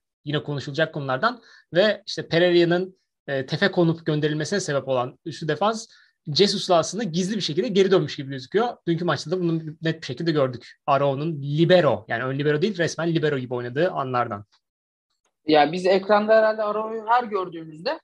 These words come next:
Speaker 2: ekrana en fazla stoperlerin arkasında gözükmüştür. Ee, zaten seninle de dün konuştuk bunu. Hani adam sürekli stoperlerin arkasında duruyor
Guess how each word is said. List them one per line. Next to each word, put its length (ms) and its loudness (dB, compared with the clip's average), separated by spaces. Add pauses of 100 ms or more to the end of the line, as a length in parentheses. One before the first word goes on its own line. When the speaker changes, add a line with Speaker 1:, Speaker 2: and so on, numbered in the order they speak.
Speaker 2:
ekrana 380 -2
en 140 -4
fazla 280 0
stoperlerin 460 -2
arkasında 440 -2
gözükmüştür. 600 -14 (1000)
Ee, 760 -2
zaten 300 4
seninle 400 0
de 40 -8
dün 80 -6
konuştuk 440 -12
bunu. 320 -6
Hani 360 -6
adam 260 0
sürekli 340 -4
stoperlerin 480 0
arkasında 460 -4
duruyor 240 -2